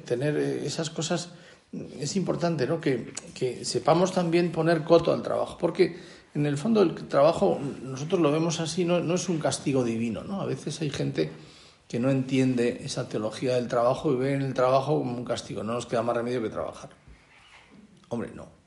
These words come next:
Eh, el, si lees bien el libro del Génesis, el castigo no es a trabajar, sino a tener que dejar de trabajar. O sea, es justo al revés. Es, trabajarás con el sudor de tu frente.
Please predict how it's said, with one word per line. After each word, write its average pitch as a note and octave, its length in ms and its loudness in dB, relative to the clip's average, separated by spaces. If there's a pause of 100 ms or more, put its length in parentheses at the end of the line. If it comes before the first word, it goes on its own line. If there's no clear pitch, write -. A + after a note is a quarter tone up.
(760)
Eh, - 480 -12
el, - 420 -14
si - 140 -12
lees G#2+ 280 -8
bien A2 200 -2
el G#2 160 -2
libro A2+ 260 0
del A#2 160 0
Génesis, C3 560 -4 (320)
el B2 100 -6
castigo C3 460 2
no C#3+ 180 6
es D3 160 4
a C3 80 0
trabajar, A2+ 440 0
sino B2 220 0
a A2+ 100 2
tener D#3 340 2
que C3 140 6
dejar C#3+ 340 4
de A#2+ 60 -2
trabajar. G#2 480 -2
O - 20 -14
sea, A#2+ 140 -8
es A2 60 -8
justo - 260 -4
al - 80 -8
revés. - 340 -8 (1040)
Es, - 320 -14 (240)
trabajarás A#2+ 480 2
con F#3 120 4
el C3 120 4
sudor C3+ 440 8
de G2+ 100 -2
tu - 120 -10
frente. - 400 -12